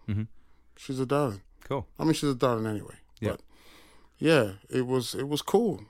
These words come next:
Speaker 2: Um, so Howard, Howard McCrary, uh, was the musical director.
Speaker 1: Yeah.
Speaker 2: And, um,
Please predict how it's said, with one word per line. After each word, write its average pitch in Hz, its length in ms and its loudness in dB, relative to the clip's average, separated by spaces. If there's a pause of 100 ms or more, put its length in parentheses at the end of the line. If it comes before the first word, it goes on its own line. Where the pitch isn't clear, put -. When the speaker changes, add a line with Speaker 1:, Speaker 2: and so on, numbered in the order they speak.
Speaker 2:
Um, 113 560 -2
so 123 300 2
Howard, 135 360 4 (100)
Howard 143 300 6
McCrary, 123 600 2 (840)
uh, 110 220 -4
was 107 220 -4
the 110 60 -4
musical 110 400 -2
director. 101 600 -8 (100)
Speaker 1:
Yeah. 95 160 -2
Speaker 2:
And, 104 200 -6
um, 104 440 -8